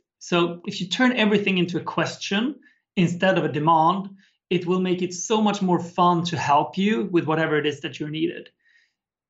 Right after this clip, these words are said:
So that's number six. Number seven is listen and make everyone feel heard.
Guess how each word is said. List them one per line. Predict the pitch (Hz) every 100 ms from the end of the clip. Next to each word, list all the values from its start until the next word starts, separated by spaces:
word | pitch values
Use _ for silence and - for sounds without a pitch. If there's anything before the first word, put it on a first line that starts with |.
| -
So | 294 185 160 165
that's | 190 175
number | 185 165
six. | 160 - - - - -
Number | 170 180 180
seven | 175 - 247 196 214 254 - - _ _ _ _ -
is | 170 165 - - _ _ _
listen | 175 165 180 180 185 170 170 - _ -
and | 156
make | 165 165 165 - -
everyone | 139 151 156 151 143 139 139 131 _ _
feel | - - 151 143 135 131 -
heard. | - 190 170 147 -